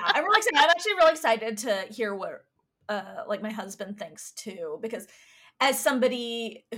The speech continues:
who, he, as, like,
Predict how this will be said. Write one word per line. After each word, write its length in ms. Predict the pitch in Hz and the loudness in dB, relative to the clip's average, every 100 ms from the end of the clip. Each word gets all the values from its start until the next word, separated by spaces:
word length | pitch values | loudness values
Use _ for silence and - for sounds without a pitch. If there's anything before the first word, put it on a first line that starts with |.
| 214 | -10
who, 600 | 262 240 214 202 202 208 _ _ _ | -8 -6 -4 -6 -8 -14 _ _ _
he, 160 | - 320 | -10 4
as, 180 | 330 339 - _ _ _ - | 6 6 2 _ _ _ -8
like, 340 | 220 269 254 | 0 2 2